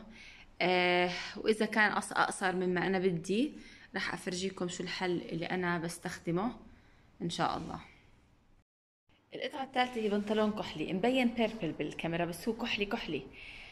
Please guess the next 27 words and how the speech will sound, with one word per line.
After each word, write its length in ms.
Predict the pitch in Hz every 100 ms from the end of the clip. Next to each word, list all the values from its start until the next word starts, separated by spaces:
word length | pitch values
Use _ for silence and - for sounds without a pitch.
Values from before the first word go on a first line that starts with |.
| - -
بس 180 | 185 208
مع 160 | 190
الضوء 460 | 180 165 226 214 233
طالع. 580 | - - 180 180 190 - - -
آه، 300 | 180 175 170
إذا 120 | 175
بتنتبهوا 400 | 185 202 202 202
شايفين 360 | 190 202 202 202
تحت 360 | 214 202 202
مبين 340 | 190 196 202 190
كحلي 300 | 196 - -
أكتر، 240 | 190 185
بس 180 | 175 -
كل 100 | 220
ما 100 | 214
بقى 200 | 202 190
أنا 140 | 202
ب-، 160 | 185 185 -
بقرب 380 | - 175 202 202
تحت 280 | 220 - 214 214 - - - -
بيجي 180 | 208 196
الضوء 520 | 202 - 202 214 214 - - - - - - - - - -
ببين 480 | - 185 202 196 190
إنه 240 | - 185 185
هو، 580 | 190 190 185 185 185 - -
آه، 600 | 165 170 165 160 160 170
لونه 520 | 170 190 180 175 180